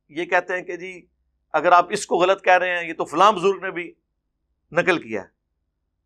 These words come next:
तो उस पर फिर मैंने जुमला बोला था कि हम कुरान और सुन्नत की रोशनी में जब हजरत मुआविया रदी अल्लाह ताला अन्हो, हजरत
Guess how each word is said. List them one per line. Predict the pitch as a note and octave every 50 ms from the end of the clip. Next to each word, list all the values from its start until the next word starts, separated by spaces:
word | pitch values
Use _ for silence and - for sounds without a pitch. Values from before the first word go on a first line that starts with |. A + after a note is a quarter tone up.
| _ _ _ _ _ _ _ _ _ _ _ _ _ _ _ -
तो | -
उस | - F#3+ - -
पर | - G3+
फिर | G3 G3
मैंने | F#3 F3 E3+ F3
जुमला | E3 C3+ C3+ C#3 D3+ C#3+
बोला | A2+ A#2 A#2+ C3 C3
था | - A#2+ B2+
कि | C3+ -
हम | C#3+ C3+ C#3+ D#3+
कुरान | D3+ C#3+ C3+ C3+ C#3
और | D3+ D#3+
सुन्नत | - - C#3 C#3 C#3+ D#3 D3+
की | D#3 D#3+
रोशनी | C3 B2 A#2 A2+ - C3 D3+ D#3 C3+
में | A2 G#2+ A2+ B2+ A2+
जब | G#2 C3+ C3+ A#2+
हजरत | A2+ A2+ A#2+ C3+ C#3 C#3+
मुआविया | C3+ B2 A2 G#2 G#2+ G2 G2+ A#2+ C3
रदी | A#2+ A#2 A2
अल्लाह | A#2 G#2+ G#2+ G#2+ G#2 G2+
ताला | - G2 F#2+ G2 G2
अन्हो, | F#2+ F#2 E2+ E2+ E2 E2+ - - _ _ _ _ _ _ _
हजरत | A2 A#2+ B2 C#3+ D3+ D3+